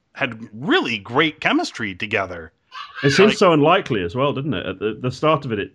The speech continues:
Speaker 2: it seemed all a bit, a bit forced, and then
Speaker 1: Well
Speaker 2: gradually as the episode came on, it really worked.
Speaker 1: A little bit, yeah. Like, I mean, I would not, at this point, I would not be upset if,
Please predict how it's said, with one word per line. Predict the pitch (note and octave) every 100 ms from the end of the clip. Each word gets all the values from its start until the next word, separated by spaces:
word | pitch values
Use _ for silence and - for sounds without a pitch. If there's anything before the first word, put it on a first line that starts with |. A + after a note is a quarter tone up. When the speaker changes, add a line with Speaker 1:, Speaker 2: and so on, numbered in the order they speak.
| -
Speaker 2:
it | G#2+
seemed | - A2+ A2+
all | A2
a |
bit, | G#2+ - - _ _ _ _ _ -
a | G#2+
bit | A2
forced, | - C3 G#2+ F2 -
and | G#2+
then | G#2
Speaker 1:
Well |
Speaker 2:
gradually | G#2 A#2 G#2+
as | G#2
the | A2+
episode | A2 - G2 -
came | G2 A2
on, | G#2+
it | E2 -
really | - A2 D3 C#3
worked. | C3 A#2+ F#2+ - -
Speaker 1:
A | D#3+
little | A3 C#4
bit, | D3+ C#4+ C#3+
yeah. | F#3+ E4
Like, | B2+ B2 C#3
I |
mean, | C#3+ C#3
I | D3
would | A#3+ C3+
not, | A#2 A#2 B2+ C#3+ C#3+
at | C3
this | D#3
point, | - - B2
I | B2
would | D3 A#2
not | A2+ A#2+ A#2
be | A#2+
upset | A#2 - C3+ C#3 A2+
if, | G#2+ -